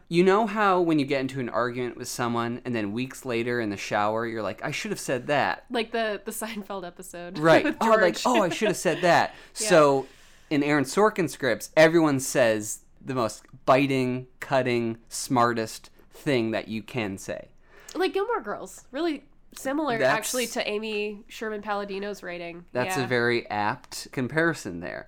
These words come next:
Speaker 2: Can you imagine a movie written by both of those
Speaker 1: That'd be too
Speaker 2: people?
Speaker 1: much.
Speaker 2: That's too, <laughs> yeah,
Speaker 1: That's too
Speaker 2: I
Speaker 1: much.
Speaker 2: think.
Speaker 1: And Aaron Sorkin can be too much sometimes because
Speaker 2: Mm.
Speaker 1: all his characters talk the same way. There's, like, interrupting dialogue, overlapping,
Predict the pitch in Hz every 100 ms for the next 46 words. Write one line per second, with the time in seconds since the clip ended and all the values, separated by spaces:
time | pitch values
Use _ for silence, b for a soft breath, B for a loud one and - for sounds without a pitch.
0 | - - 262 339 247 196 202 214 202 180
1 | 175 175 170 180 170 160 160 156 170 175
2 | 185 190 196 - - - _ - - 147
3 | 143 135 131 - 127 - - 214 208 -
4 | 277 269 294 - 277 - 311 147 127 120
5 | - - 320 175 - 202 214 220 - 185
6 | 226 - 208 208 208 139 123 165 139 139
7 | 139 - - 151 147 151 - - - 131
8 | 113 139 104 - - 160 202 180 135 -
9 | 135 156 185 185 - - 127 123 - 143
10 | - - 127 110 - - 113 - 123 123
11 | 131 113 101 104 135 B B 135 120 110
12 | 117 113 - - 147 147 135 123 - 135
13 | 127 123 127 127 123 127 120 123 123 123
14 | 110 113 120 127 117 117